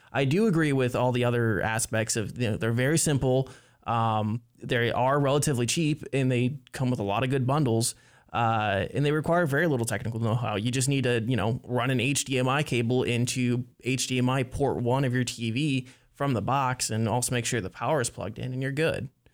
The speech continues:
Um, it's not like you have to build the P C itself and then make sure that you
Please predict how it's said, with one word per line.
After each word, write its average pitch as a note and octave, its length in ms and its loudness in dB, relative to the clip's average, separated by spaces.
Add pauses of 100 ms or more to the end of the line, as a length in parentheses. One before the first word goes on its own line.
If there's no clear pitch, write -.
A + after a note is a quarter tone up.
(280)
Um, A2 260 -2
it's A2+ 180 -2
not A#2+ 120 0
like A#2+ 200 -2
you B2+ 80 2
have A#2+ 220 -2
to A2+ 320 0 (1160)
build C#3 360 2
the C3 100 0
P C3+ 220 -2
C B2 340 0
itself A2+ 580 -2 (320)
and C#3+ 120 0
then C#3 120 2
make B2+ 200 0
sure B2 320 0
that B2 300 0
you B2 380 2